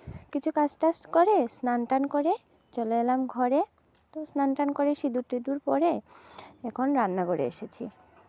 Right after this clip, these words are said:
তো কাকিমুনি কিছু আমাকে দিয়েছিলেন শিমের বিচি, ওগুলো রোদের মধ্যে দিয়ে দেব। তারপর আমি বানিয়ে নিয়েছি সকালবেলার খাবার হচ্ছে গিয়ে, উম, মানে পুরি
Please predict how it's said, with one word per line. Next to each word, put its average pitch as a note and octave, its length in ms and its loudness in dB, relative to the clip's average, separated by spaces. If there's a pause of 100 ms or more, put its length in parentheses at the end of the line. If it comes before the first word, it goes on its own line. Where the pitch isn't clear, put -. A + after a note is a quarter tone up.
(280)
তো A#3 100 -4 (1600)
কাকিমুনি C#4 500 0
কিছু D4+ 260 -2
আমাকে C#4+ 300 2
দিয়েছিলেন C4 500 0
শিমের C4 420 2
বিচি, C#4 340 -2 (480)
ওগুলো B3 320 0 (380)
রোদের G#3+ 400 2
মধ্যে A3+ 300 0
দিয়ে G3 220 2
দেব। - 180 -4 (1160)
তারপর C#4 360 4
আমি D#4+ 240 4 (260)
বানিয়ে C4 380 2
নিয়েছি C4+ 400 0
সকালবেলার B3+ 640 0
খাবার B3+ 480 0
হচ্ছে - 400 -6
গিয়ে, C4 280 0 (800)
উম, A#3+ 280 -6
মানে A3+ 220 -4 (240)
পুরি C4+ 340 4